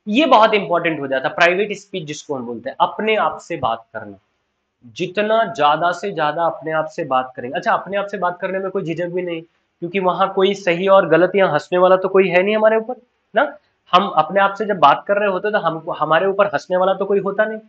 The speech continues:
हम एकदम फ्री होते हैं भाई। हम अपने से बात कर रहे हैं, अपने से समझ रहे हैं, जो कुछ भी होगा, सही होगा, गलत होगा, वो हमारा है। तो हमारा जो झिझक है ना, जो,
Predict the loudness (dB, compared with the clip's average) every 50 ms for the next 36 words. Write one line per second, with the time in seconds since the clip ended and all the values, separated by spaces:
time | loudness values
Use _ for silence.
0 | _ _ _ _ _ _ _ _ _ _ -2 -2 0 0 0 0 0 -2 -2 -2
1 | -6 -6 -4 -4 -2 -4 -4 -4 -4 -6 -6 -4 -2 -2 -2 0 2 0 0 0
2 | 0 -2 -4 -2 -2 0 0 0 -2 -2 -4 -4 -2 -2 0 -2 -2 -2 -4 -6
3 | -6 -8 -6 -6 -6 -6 -4 -2 -2 -2 0 0 -2 -2 -2 -4 -6 -4 -4 -6
4 | -8 -4 -2 0 0 0 0 0 -2 -2 -2 -4 -2 -2 -2 -2 -2 -2 -2 -2
5 | -2 -4 -4 -4 -6 -4 -4 -2 -2 -4 -6 -4 -4 -2 -2 -2 -2 -4 -6 _
6 | _ _ _ _ _ _ _ _ _ _ _ _ _ _ _ _ 0 2 4 4
7 | 6 4 6 4 4 4 2 0 0 0 2 4 4 2 2 0 -4 -4 -4 -4
8 | -6 -8 _ _ _ _ -4 -2 -2 -2 -2